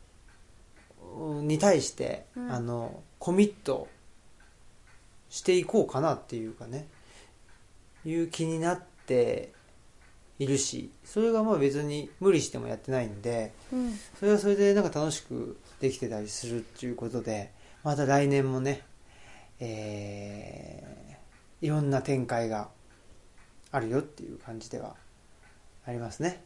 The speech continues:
Speaker 2: そうですね。
Speaker 1: はい。ほんでちょっとね、これ、す-、すいませんけど、
Speaker 2: はい。
Speaker 1: あの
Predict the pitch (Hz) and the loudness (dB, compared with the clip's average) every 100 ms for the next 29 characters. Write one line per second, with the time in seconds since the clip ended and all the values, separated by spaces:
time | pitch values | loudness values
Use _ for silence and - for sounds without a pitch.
0 | - - 240 214 208 185 - 139 131 151 | -20 -10 -8 -8 -12 -18 -8 -2 0 0
1 | 196 208 - - 190 247 262 139 - - | -4 -10 -8 0 2 4 4 2 0 -8
2 | - - - 233 277 285 285 277 269 269 | -16 -10 4 10 12 12 12 12 12 10
3 | - 180 - 196 220 220 202 202 135 123 | 4 -2 -2 2 8 10 12 10 8 4
4 | 104 - - - - - - 143 143 139 | 2 0 -12 -20 -18 -8 2 4 6 6
5 | 139 139 135 135 131 131 127 | 6 6 6 6 4 2 0